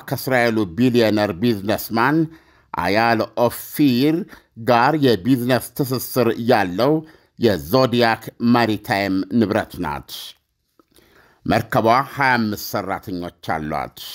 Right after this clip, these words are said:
የፖርቱጋል መንግስት በጉዳዩ ላይ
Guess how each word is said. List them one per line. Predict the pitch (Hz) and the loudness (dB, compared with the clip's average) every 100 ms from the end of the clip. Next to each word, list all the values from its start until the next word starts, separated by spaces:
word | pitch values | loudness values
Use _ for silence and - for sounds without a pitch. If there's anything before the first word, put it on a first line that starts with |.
| - _ _ _ _ _ | -18 _ _ _ _ _
የፖርቱጋል | - - 107 - 107 107 | -4 0 0 0 2 2
መንግስት | 107 113 107 170 - | 4 2 2 -2 0
በጉዳዩ | 117 110 101 123 117 | 0 2 0 2 4
ላይ | 107 120 | 4 2